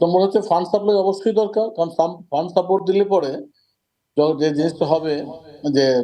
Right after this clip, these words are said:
মানুষের ভিতরে একটা আস্থা ফিরে আসবে। আর কিছু কিছু ফান্ড অবশ্যই, আহ, আসা দরকার মার্কেটে,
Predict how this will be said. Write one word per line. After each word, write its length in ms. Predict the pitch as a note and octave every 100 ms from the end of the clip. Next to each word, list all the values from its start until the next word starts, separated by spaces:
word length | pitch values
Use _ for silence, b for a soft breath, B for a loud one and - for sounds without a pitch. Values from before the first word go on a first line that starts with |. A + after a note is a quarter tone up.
| A#2
মানুষের 320 | C#3+ D3 F3+
ভিতরে 200 | E3 F3+
একটা 160 | F3 D#3+
আস্থা 240 | C#3 F3+
ফিরে 200 | F3 F#3+
আসবে। 520 | F3+ D#3 F#3 D4 - _ _ _ _ -
আর 140 | C3+
কিছু 220 | D3 E3 E3+
কিছু 180 | E3+
ফান্ড 340 | D#3 D#3+ D#3+ D3
অবশ্যই, 720 | - D3 D3+ - F3+ F3+ - E3
আহ, 500 | D#3+ D#3 D#3 D3+ C#3
আসা 260 | D3+ F3
দরকার 340 | F3 F3 F#3+ F3
মার্কেটে, 400 | E3+ E3+ F3